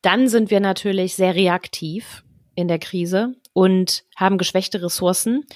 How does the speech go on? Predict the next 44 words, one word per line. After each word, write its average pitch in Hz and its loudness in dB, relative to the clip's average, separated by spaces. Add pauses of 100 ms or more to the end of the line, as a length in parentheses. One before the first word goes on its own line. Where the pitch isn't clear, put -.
(600)
Und - 4
meistens, 240 2
das 190 0
erleben 220 4
wir 202 0
nämlich 196 -2
auch, 190 0
reicht 226 2
es 285 -6
dann 220 -4
so 214 -6
bis 226 -14
zur 262 -8
nächsten 233 -6
Krise. 170 -10
Ich 160 -6
weiß 240 0
nicht, 240 0
ob 233 -6
du 233 -4
das 214 0
auch - 0
so - -2
kennst, 226 2
aber 208 2
es - -2
gibt - -8
wirklich 269 2
Organisationen, 220 2
die 185 -6
hangeln 262 0
sich 233 -4
so 247 -4
von 190 -6
Krise 247 -4
zu - -8
Krise, 202 -4
ne? 170 -2
Man 190 0
hat 226 -2
immer 220 0
so 208 0
das 214 -2
Gefühl, 220 4